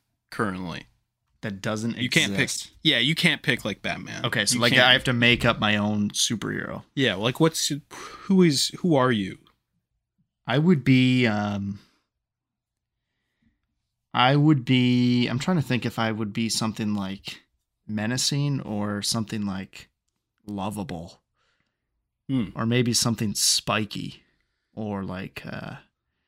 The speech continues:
Speaker 2: maybe something that bleeds, that just gets blood everywhere and, like,
Speaker 1: Like
Speaker 2: it's
Speaker 1: a
Speaker 2: just
Speaker 1: bunch of bloody spikes.
Speaker 2: Yeah.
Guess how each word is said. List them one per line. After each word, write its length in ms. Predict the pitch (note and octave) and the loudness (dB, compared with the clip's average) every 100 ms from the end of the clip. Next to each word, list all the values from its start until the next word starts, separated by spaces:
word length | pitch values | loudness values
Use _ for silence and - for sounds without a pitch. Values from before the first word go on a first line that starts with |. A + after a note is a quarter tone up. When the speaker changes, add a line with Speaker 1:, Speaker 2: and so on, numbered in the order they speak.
| _ _ _ _ _ _ - | _ _ _ _ _ _ -8
Speaker 2:
maybe 200 | A#2+ A2+ | -4 0
something 380 | G2+ A#2 A2 A2 | 0 -2 -2 -2
that 240 | G2+ G#2+ | -2 -4
bleeds, 720 | G#2 A2+ A2+ G2 - - - | -2 0 0 -2 -4 -6 -8
that 180 | - G2 | -6 -10
just 240 | E2 G#2+ - | -8 -10 -8
gets 180 | G#2+ - | -8 -10
blood 400 | - G2 F#2+ F#2+ | -10 -8 -8 -8
everywhere 640 | F2+ - G2 G#2+ G#2 G2 | -10 -10 -10 -10 -10 -10
and, 120 | - | -10
like, 240 | F#2 F2 - | -12 -8 -2
Speaker 1:
Like 100 | C3 | 2
Speaker 2:
it's 60 | |
Speaker 1:
a 40 | C3+ | 2
Speaker 2:
just 100 | C#3+ | 2
Speaker 1:
bunch 220 | D3+ - | 2 2
of 160 | B2+ | 0
bloody 380 | A#2+ C3+ C3 A#2+ | 2 4 4 2
spikes. 760 | A2 - - A2+ F2+ - - - | 2 0 0 -2 -2 -4 0 2
Speaker 2:
Yeah. 340 | A2+ A#2 A2 | 4 4 6